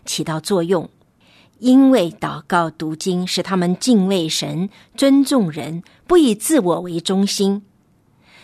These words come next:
他们先能顺服父母，他们就知道要顺服神。孩子最需要的也就是父母的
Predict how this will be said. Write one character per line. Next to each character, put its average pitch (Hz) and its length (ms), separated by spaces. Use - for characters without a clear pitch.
他 240 140
们 226 140
先 285 340
能 175 180
顺 202 280
服 170 180
父 226 240
母， - 300
他 226 140
们 208 140
就 202 140
知 214 220
道 208 260
要 175 240
顺 180 320
服 160 240
神。 151 400
孩 208 280
子 214 140
最 202 260
需 226 280
要 226 200
的 139 220
也 165 160
就 202 180
是 185 220
父 254 260
母 160 160
的 - 140